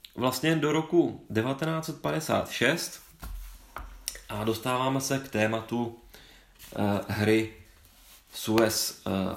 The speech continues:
padesát šest. To, co se totiž stalo, eh, je ta takzvaná Suezská krize. Já se přiznám, že nevím úplně, proč se tomu říká Suezská krize.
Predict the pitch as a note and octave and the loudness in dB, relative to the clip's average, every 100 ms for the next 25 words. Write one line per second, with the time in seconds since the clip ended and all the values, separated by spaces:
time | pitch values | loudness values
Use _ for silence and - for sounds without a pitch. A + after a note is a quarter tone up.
0 | - G2 F#2+ F#2+ F#2+ F2+ - G2 F#2 - | -2 0 0 0 -4 -4 -4 -4 -6 -8
1 | - - - - - _ _ _ - - | -12 -20 -20 -20 -20 _ _ _ -20 -20
2 | - - - - B2 D#3 F3+ F3 E3+ F3+ | -12 -8 -6 -2 -2 0 0 0 0 -2
3 | - - G2+ B2+ D#3 - - - - - | -2 0 2 2 0 -6 -20 -20 -20 -16
4 | - - - - - - - - G#2+ A2 | -14 -14 -16 -20 -20 -20 -8 -2 2 4
5 | A2+ A2+ G#2 - G#2+ A2+ A#2+ A#2+ C3 - | 4 4 2 -2 4 6 6 4 0 -4
6 | - _ A#2+ B2 A#2 C3 C3+ B2 A2+ A2 | -16 _ 2 2 4 4 2 2 4 2
7 | - A#2+ A#2+ - G2 F#2 - - - G2+ | 4 2 2 2 0 0 -4 -10 -8 -6
8 | B2 C#3 C#3+ C#3+ C3+ B2 C3+ C#3 C#3 C#3+ | -4 -2 0 0 0 0 0 -2 -2 -4
9 | C#3 A#2 C3 C3 C3+ C3 C3 C3+ B2+ A#2 | -2 -4 -2 -2 -2 -2 -2 -2 -2 -4
10 | A#2+ D3 C#3 - - F#2+ B2 | -4 -4 -4 0 0 2 0